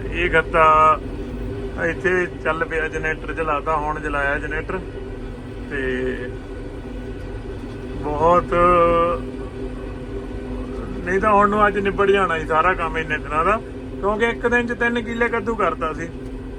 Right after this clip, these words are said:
ਤੇ ਹੁਣ ਕਿਵੇਂ ਕਰਦੇ ਉਹ ਔਖਾ ਹੋਇਆ ਪਿਆ, ਟਰਾਂਸਫਾਰਮ ਮੱਚ ਗਿਆ, ਸਾਰਾ ਕੁਝ ਖਰਾਬ ਹੋ ਗਿਆ ਤੇ ਕੀ ਕਰਦੇ। ਤੇ ਹੁਣ ਦੁਬਾਰੇ ਅੱਜ ਟਰਾਂਸਫਾਰਮ ਧਰਿਆ ਵਾ, ਹੁਣ ਦੋਨੇ ਮੋਟਰਾਂ ਚਲਾ ਤੀਆਂ।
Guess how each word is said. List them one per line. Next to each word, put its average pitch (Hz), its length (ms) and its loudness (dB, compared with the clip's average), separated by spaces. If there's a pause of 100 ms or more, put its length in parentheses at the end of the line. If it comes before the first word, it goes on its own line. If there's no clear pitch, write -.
(440)
ਤੇ 156 220 -6
ਹੁਣ 180 300 -4
ਕਿਵੇਂ 208 320 -2
ਕਰਦੇ 202 440 0
ਉਹ 190 300 0
ਔਖਾ 180 300 -4
ਹੋਇਆ 175 220 0
ਪਿਆ, 170 260 -4 (920)
ਟਰਾਂਸਫਾਰਮ 175 580 4
ਮੱਚ 175 240 0
ਗਿਆ, 175 260 0
ਸਾਰਾ 170 260 2
ਕੁਝ 185 240 -2
ਖਰਾਬ 156 320 2
ਹੋ 160 80 -4
ਗਿਆ 160 120 -6
ਤੇ 160 100 -4
ਕੀ - 200 -6
ਕਰਦੇ। 160 340 -6 (3000)
ਤੇ 147 100 -4
ਹੁਣ 151 220 -2
ਦੁਬਾਰੇ 156 480 2
ਅੱਜ 156 100 -2
ਟਰਾਂਸਫਾਰਮ 151 560 -2
ਧਰਿਆ 139 300 0
ਵਾ, 160 160 0
ਹੁਣ 156 200 -2
ਦੋਨੇ 156 340 -4
ਮੋਟਰਾਂ 160 380 -2
ਚਲਾ 127 280 -2
ਤੀਆਂ। 147 280 -6